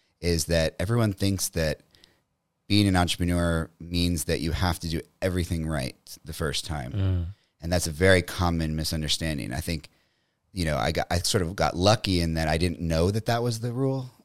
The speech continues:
Speaker 1: the unspoken rule. So I just started to think of business as, like, almost like the opposite of a book. You know, it's almost like a painting or a canvas. So,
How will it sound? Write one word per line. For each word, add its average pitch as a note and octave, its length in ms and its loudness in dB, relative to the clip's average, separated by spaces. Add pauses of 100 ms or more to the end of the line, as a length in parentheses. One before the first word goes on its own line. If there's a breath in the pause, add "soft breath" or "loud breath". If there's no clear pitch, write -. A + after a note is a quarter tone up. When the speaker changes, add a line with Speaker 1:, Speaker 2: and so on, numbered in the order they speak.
(280)
Speaker 1:
the A2 120 -4
unspoken B2+ 540 0
rule. C3+ 220 0
So F2 260 0
I E2 140 2
just F2 240 0
started E2+ 400 -2
to D#2+ 380 -2 (280 soft breath)
think F#2+ 180 -6
of D#2+ 140 -2 (280)
business F#2 400 2
as, D#2+ 180 -2
like, D#2+ 400 -2 (400)
almost F#2+ 240 0
like E2+ 80 -2
the - 120 -6
opposite E2 440 2
of D2 80 -6
a D2+ 60 -6
book. - 420 -6
You F#2 100 -4
know, D2+ 160 -2
it's D2+ 140 -2
almost E2+ 180 0
like E2+ 80 -4
a C#2+ 60 -8
painting D2 460 0
or C#2 80 -8
a C#2+ 40 -12
canvas. C2 720 -8
So, D#2+ 380 -2